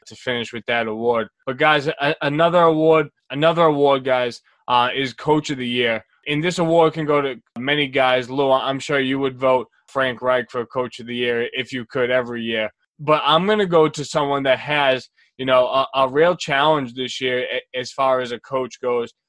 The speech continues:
And if he has all the puzzle pieces fit into the right places, I think he deserves a lot of credit. And I think Bruce Arians could be, uh, the Coach of the Year if, if Tampa does have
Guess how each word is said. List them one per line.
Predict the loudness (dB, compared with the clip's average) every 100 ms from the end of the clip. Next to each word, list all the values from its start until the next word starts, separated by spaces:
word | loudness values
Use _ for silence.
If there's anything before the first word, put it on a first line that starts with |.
| -14
And | -10 -10
if | -8
he | -4 -2
has | 0 -2
all | -2 -2
the | -4
puzzle | -6 -8 -8 -8
pieces | -8 -8 -6 -10 -10 -16 _ _
fit | -2 0 0
into | -8 -8
the | -8
right | -2 -2 -2 -8
places, | -6 -4 -2 -4 -4 -8 _ _ -4
I | -2
think | 0 -4
he | -4 -8
deserves | -6 -4 -4 -4
a | -2
lot | 2 2 2
of | -4
credit. | -4 -4 -4
And | -4
I | -4
think | -4 -4
Bruce | -4 -4
Arians | 0 0 0 -4 -8
could | -10 -10 -8
be, | -6 -6 -8 _ -6
uh, | -4
the | -4 -4
Coach | -6 -6 -8
of | -8
the |
Year | -2 -2 -2 -6
if, | -10 -10
if | -10 -8
Tampa | -6 -4 -6 -8
does | -8 -8 -4
have | -4